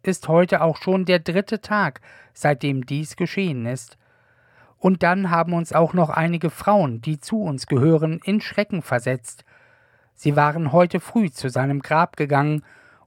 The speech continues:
und fanden seinen Leichnam nicht mehr dort. Sie kamen zurück und erzählten, sie hätten Engel gesehen, die ihnen gesagt hätten, dass er lebt.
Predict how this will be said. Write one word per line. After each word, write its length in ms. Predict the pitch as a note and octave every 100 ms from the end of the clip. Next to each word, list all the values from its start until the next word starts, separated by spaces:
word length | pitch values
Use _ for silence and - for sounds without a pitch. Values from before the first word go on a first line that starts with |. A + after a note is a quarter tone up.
| -
und 180 | G#3
fanden 540 | G#3+ - G#3+ G#3+ C#3+ B2+
seinen 420 | B2 C#3+ D3+ C3
Leichnam 680 | A#2+ G#2+ A#2 - D#3 D#3 D#3
nicht 280 | C#3 - -
mehr 140 | D3+
dort. 380 | D3+ F#3+ C#3 - _ _ _ _ _ _
Sie 220 | _ - D#3+
kamen 400 | D3+ F3 F#3+ F#3
zurück 400 | - E3 A3 -
und 180 | C3+
erzählten, 720 | C3+ C3 - E3+ E3 - F3 D#3+ - - _
sie 200 | - C#3+
hätten 320 | D#3+ - F#3+
Engel 360 | - G3 A3+ D#3+
gesehen, 560 | C3 B2+ C#3 B2+ C3
die 120 | B2+
ihnen 300 | D#3+ F#3+ F#3
gesagt 500 | D3+ C3 C3 C3 -
hätten, 340 | D3+ D3+ E3+ E3+ - _ _
dass 220 | - A#2+
er 100 | A#2
lebt. 380 | A#2+ F3+ E3 _